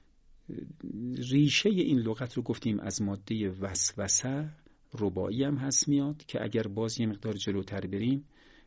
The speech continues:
ریشهٔ ثلاثی این هم از وسه به معنای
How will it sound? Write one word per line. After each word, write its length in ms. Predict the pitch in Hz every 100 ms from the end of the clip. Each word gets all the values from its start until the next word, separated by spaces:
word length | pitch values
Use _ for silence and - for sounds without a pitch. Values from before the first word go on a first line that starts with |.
| _
ریشهٔ 460 | 113 101 - 110 101
ثلاثی 680 | - - 101 98 - -
این 200 | 165 -
هم 280 | 135 143 143
از 360 | - 98 92 95
وسه 640 | 95 - - - 135 147
به 100 | 127
معنای 640 | 104 98 101 107 110 110